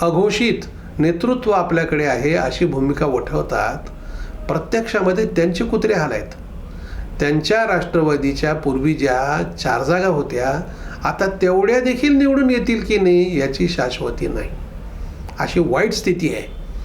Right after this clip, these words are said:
म्हणजे आता ही मंडळी देशाने काय करावं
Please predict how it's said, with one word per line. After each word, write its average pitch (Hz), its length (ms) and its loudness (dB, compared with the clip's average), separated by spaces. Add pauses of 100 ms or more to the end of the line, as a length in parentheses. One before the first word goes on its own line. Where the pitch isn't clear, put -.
(680)
म्हणजे 208 160 4
आता 220 640 0 (260)
ही 262 300 2
मंडळी 233 800 2 (1120)
देशाने 180 560 2
काय 175 220 2
करावं 120 320 -2